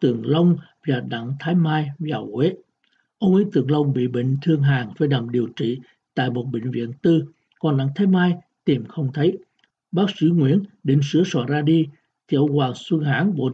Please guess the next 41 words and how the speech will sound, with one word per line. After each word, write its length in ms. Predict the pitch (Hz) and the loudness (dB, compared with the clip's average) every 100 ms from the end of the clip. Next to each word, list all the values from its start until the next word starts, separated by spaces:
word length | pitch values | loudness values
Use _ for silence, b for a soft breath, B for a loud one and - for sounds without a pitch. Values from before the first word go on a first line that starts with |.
| - | -2
trưởng 240 | 135 175 | 0 0
Bộ 160 | 135 - | -2 -2
Quốc 140 | 220 196 | -4 -2
gia 120 | 165 | -2
Giáo 180 | 143 170 170 | -2 -2 -2
dục, 180 | 139 | -2
được 200 | 123 120 - | -4 -6 -4
cử 140 | 127 | -2
làm 220 | 160 117 b b - | 0 -2 b b -6
đặc 160 | 143 143 - | -6 -6 -4
phái 160 | 165 | -2
viên 340 | 160 165 147 143 - | 0 0 0 -4 -8
của 260 | - 139 196 - | 0 2 2 2
triều 160 | 143 | 2
đình 340 | 127 135 120 127 | 2 0 -2 -2
ra 140 | 143 | -2
Hà 180 | 123 110 | -2 -6
Nội. 260 | 110 113 - _ _ _ _ _ _ _ _ _ 156 | -6 -8 -10 _ _ _ _ _ _ _ _ _ 0
Với 160 | 160 214 - | 2 2 2
quyền 260 | 147 131 131 | 2 2 0
thay 140 | 165 | 0
mặt 160 | 165 135 - | 2 0 -2
thủ 140 | 151 139 | -6 0
tướng 240 | 175 220 | 2 2
để 160 | 214 139 139 | 0 0 -2
giải 140 | 123 131 | -4 0
quyết 140 | 214 226 - | 0 0 -4
tại 200 | 127 117 - | -4 -4 -4
chỗ 340 | 120 123 196 175 | -2 2 2 2
những 220 | 131 160 | 0 0
vấn 180 | 180 196 | 2 2
đề 220 | 139 123 - - | 2 -2 -8 -10
khẩn 220 | - 113 139 | -8 -6 -6
cấp. 160 | 180 180 _ _ _ _ _ _ | -6 -8 _ _ _ _ _ _
Sau 280 | - 170 160 | -6 -2 -2
khi 240 | 143 160 | 0 -2
gặp 160 | 135 - | -2 -6
Khâm 220 | - 156 147 | -6 -2 -2
Sai 340 | 143 165 139 | -2 -2 -2
họ 180 | 135 - 139 - | -2 -8 -12 -4
Phan 220 | 135 | -2